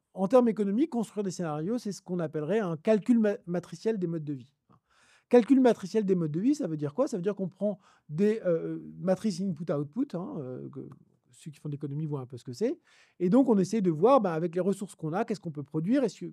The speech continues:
voilà, comment on fait pour, pour ajuster ça. Alors ça, c'est quelque chose qui est assez intéressant parce que, euh, ça permet de rentrer un peu dans la discussion concrète de la planification et là où on en est,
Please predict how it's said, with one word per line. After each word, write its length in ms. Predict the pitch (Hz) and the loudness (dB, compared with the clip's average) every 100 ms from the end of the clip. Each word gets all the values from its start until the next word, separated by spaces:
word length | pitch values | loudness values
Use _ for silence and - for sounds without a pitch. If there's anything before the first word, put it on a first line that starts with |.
| - | -14
voilà, 180 | 147 107 | -14 -8
comment 220 | 185 196 | -4 -4
on 40 | |
fait 160 | 170 208 | -4 -6
pour, 280 | 170 151 139 | -8 -8 -10
pour 180 | 139 139 | -8 -10
ajuster 300 | 127 - 123 | -10 -14 -20
ça. 160 | - _ _ _ _ _ - | -20 _ _ _ _ _ 2
Alors 160 | 208 - | 4 6
ça, 160 | 339 | 4
c'est 160 | 359 226 | 4 4
quelque 220 | 214 185 | 2 0
chose 200 | 269 285 | -4 -6
qui 180 | - 208 | -4 0
est 20 | |
assez 300 | 208 - 262 214 185 | 0 0 0 0 -2
intéressant 500 | 175 175 175 269 294 | -2 -2 -2 0 0
parce 180 | 185 | -2
que, 160 | - 214 - - - 190 | 0 -2 -2 -20 -6 0
euh, 200 | 185 190 | 0 0
ça 300 | 170 - 220 | -10 -2 0
permet 220 | 208 220 | 2 0
de 60 | 240 | 0
rentrer 320 | 214 220 - | -2 -4 -2
un 80 | 233 | -4
peu 300 | 185 247 277 - _ | 0 -2 -2 -6 _
dans 80 | 185 | -2
la 80 | 185 | 0
discussion 400 | 185 - 185 240 | -2 -8 -6 -6
concrète 500 | - 247 - 277 285 | 0 0 4 4 4
de 80 | 202 | 2
la 80 | 185 | 0
planification 600 | 175 170 - 185 269 254 | -2 -6 -6 -6 0 2
et 40 | |
là 160 | 202 247 | 6 8
où 60 | |
on 220 | 233 208 185 | 8 4 2
en 120 | 190 | 2
est, 200 | 285 330 | 0 -2